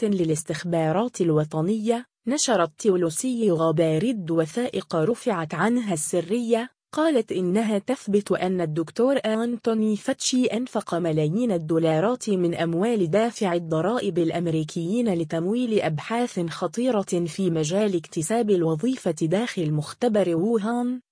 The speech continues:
وأنه عمل مع عناصر مسيسة داخل أجهزة الاستخبارات للتغطية على الحقيقة، كما كذب أمام الكونغرس تحت القسم سنة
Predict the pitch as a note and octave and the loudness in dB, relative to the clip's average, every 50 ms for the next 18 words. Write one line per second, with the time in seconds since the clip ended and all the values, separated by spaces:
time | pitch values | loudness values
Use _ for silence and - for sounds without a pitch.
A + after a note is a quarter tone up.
0 | _ - G3+ G3+ - G3+ G3 F#3+ G3+ B3 C4+ B3+ B3 G#3 F3 D#3+ D3+ D3+ A3 C#4 | _ -2 0 0 2 2 2 2 2 2 2 2 2 2 2 2 2 2 2 2
1 | C4 B3+ A#3 G3 F3 F3 F3 E3 E3 E3 D#3+ D#3+ E3 E3+ G3 A#3+ A#3+ G#3+ - - | 2 2 2 2 2 2 0 -2 -2 -2 0 0 0 0 0 -2 -2 -4 -2 0
2 | F3+ E3+ E3 E3 D#3+ E3 D#3+ D#3+ F#3 F3 F3 E3+ G3+ B3 - - A3+ - - G3+ | 0 2 2 2 2 0 -2 0 0 0 2 4 2 2 2 -2 -4 -2 0 0
3 | F#3+ F3+ E3 F#3+ A3+ A#3+ - - G#3 F3+ E3 D#3+ - E3+ D#3 D3+ G3 B3 A#3 A#3 | 0 2 2 2 0 0 -2 -2 0 0 2 2 0 0 -2 0 -2 0 2 2
4 | G#3+ - F#3 F3 F3 D#3+ - - D#3 D3+ - E3+ F3 E3 D#3+ D#3 E3 G#3 B3 A#3+ | 2 2 2 0 0 -2 -2 -6 -8 -8 -4 -2 0 2 2 2 2 2 0 -2
5 | - - F3 E3+ E3 D#3 _ - E3+ D3+ D3+ D#3+ D3+ - B3 B3 A3 - - F#3 | -2 -2 0 0 -2 -4 _ 0 0 0 0 -2 -4 0 0 0 0 2 0 0
6 | D#3 E3 F#3 F#3+ E3 D3+ - - F3 E3+ - - C4+ B3+ - - - A#3+ B3 B3 | 0 2 2 2 2 0 -2 -4 -8 -8 -6 -6 -6 -6 -6 -2 -2 -2 -2 -2
7 | _ _ _ _ - A#3+ A#3+ A#3 A3 F#3+ F3+ F3 - B3 C4 A#3+ B3 A#3 F#3+ E3+ | _ _ _ _ -4 0 2 2 4 2 2 2 2 2 4 4 4 4 4 2
8 | - D3 E3+ F3 F#3+ G#3+ G#3 F#3+ D#3+ D3+ D3 C#3+ - - G#3+ A#3 B3 B3 A3 G3 | 2 2 2 2 2 4 4 2 2 2 0 -2 0 0 2 2 2 2 2 2
9 | G3+ A3 A#3+ - - - G#3+ - - - - F#3 F3 E3 - - C4+ - - G#3 | 0 0 0 -4 -6 -8 -8 -8 -8 -4 -2 -2 -2 -2 -4 -6 -6 -6 -2 -2
10 | F#3 D#3+ D#3 - C4 B3+ A#3 G3+ | -2 -2 0 0 0 0 0 0